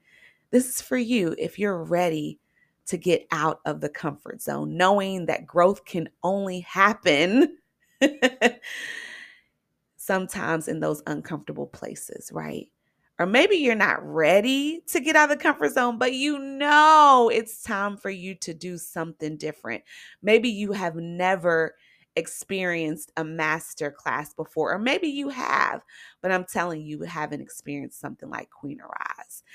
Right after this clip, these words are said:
But don't just take my word for it. I have the testimony of some sisters that I'll be sharing on social media, and I'll put some of them in the show notes as well. And the last episode I recorded, which was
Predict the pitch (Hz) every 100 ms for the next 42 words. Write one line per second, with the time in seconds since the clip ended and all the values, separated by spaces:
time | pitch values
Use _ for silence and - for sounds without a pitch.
0 | - - 220 320 403 - - 285 220 190
1 | 180 - 151 165 196 185 185 - 180 -
2 | 175 156 147 143 147 - - - - -
3 | 175 165 175 - 175 165 - 143 147 151
4 | - 160 156 156 - 156 143 147 139 151
5 | 139 143 147 147 143 151 147 143 143 -
6 | 156 - 143 123 120 113 131 139 151 127
7 | 123 139 123 95 - 127 - 101 78 -
8 | - - - - 226 214 208 196 254 320
9 | 196 196 175 180 156 143 143 147 _ -
10 | 185 175 147 135 131 156 151 - 147 147